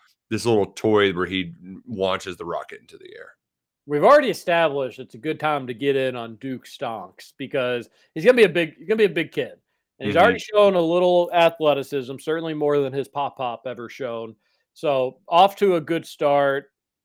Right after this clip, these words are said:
Speaker 2: Hopefully he gets Brooks' athletic genes. I could see him being, and I could see him being a baseball player, he, like, being a six-foot-six dude who just
Speaker 1: Overpowers
Speaker 2: Absolutely.
Speaker 1: people.
Speaker 2: Oh, oh, yeah.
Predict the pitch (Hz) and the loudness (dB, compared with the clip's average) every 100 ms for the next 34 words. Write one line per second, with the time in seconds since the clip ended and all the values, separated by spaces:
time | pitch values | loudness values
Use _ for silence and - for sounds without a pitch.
0 | _ - - 160 170 170 156 143 147 - | _ -18 0 2 2 0 -2 -2 -6 -6
1 | 147 147 156 135 147 139 135 127 139 135 | -4 -4 -4 -6 -4 -6 -6 -8 -10 -8
2 | 131 131 _ _ _ _ _ _ _ _ | -10 -14 _ _ _ _ _ _ _ _
3 | 170 262 359 - 262 233 220 185 165 208 | 0 0 0 -4 0 0 0 0 -2 0
4 | 220 170 147 143 180 170 - 165 320 285 | 0 -2 -6 -8 -8 -8 -8 -8 -8 -8
5 | 339 339 202 180 151 127 113 - 117 104 | -6 -6 -4 -4 -4 -6 -10 -10 -12 -10
6 | 123 113 139 226 208 156 151 127 - 127 | -10 -6 -6 -6 -8 -4 -4 -4 -10 -20
7 | _ - 131 139 117 - 147 - 160 151 | _ -14 -10 -8 -8 -8 -8 -4 -6 -4
8 | 156 156 - 151 151 156 143 131 135 - | -8 -8 -8 -8 -4 -4 -4 -6 -8 -10
9 | _ _ _ _ _ 101 98 98 147 87 | _ _ _ _ _ -4 -4 -2 -2 -2
10 | 92 160 98 95 101 101 175 - 180 196 | -2 -4 -6 -6 -8 -10 -10 -4 2 2
11 | 170 151 185 101 | 2 2 0 -2